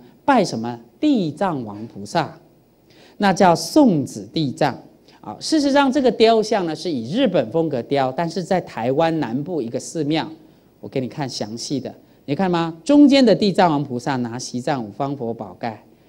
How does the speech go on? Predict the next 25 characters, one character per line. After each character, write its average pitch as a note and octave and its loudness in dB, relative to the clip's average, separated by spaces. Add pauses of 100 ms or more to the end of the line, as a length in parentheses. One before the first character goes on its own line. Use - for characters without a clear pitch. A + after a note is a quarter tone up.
(140)
右 D#4 10
手 F3+ 4
边 G#3 4
的 G3+ 4
是 F#3 -2
拿 C3 0
念 E3+ 0
珠， C3 -4 (240)
左 A3 4
手 G3 2
的 E3 2
呢 F3 -2
是 - -8
拿 C#3+ -2
摩 C3+ 0
尼 G3+ -2
宝。 G#2 -8 (320)
然 A#2 -8
后 - -8
注 C#4+ 4
意 C4 8
看 A3 4
第 A3+ 2
一 A3 2
个、 G3+ 4